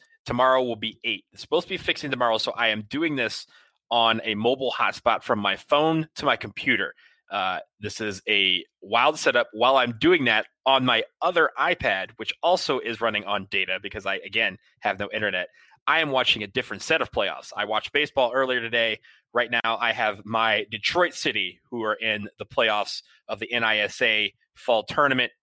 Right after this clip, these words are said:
They are playing the L A Force right now. They're up right now, so hopefully that keeps going. And hopefully I can do all of this without any issues with regards to my data kicking out. So, uh,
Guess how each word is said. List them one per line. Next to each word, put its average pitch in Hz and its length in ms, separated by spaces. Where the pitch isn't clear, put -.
They 113 140
are 110 80
playing 113 300
the 107 100
L 107 140
A 101 60
Force 104 320
right 101 160
now. 101 200
They're 98 240
up 202 160
right 107 160
now, 95 220
so - 140
hopefully 104 420
that 117 260
keeps - 240
going. 98 400
And 113 160
hopefully 113 640
I 107 120
can 110 180
do 117 260
all 165 200
of 120 80
this 104 340
without 104 300
any 135 440
issues 110 640
with 101 160
regards 98 380
to - 120
my 92 140
data 110 240
kicking 90 360
out. - 180
So, 92 220
uh, 90 180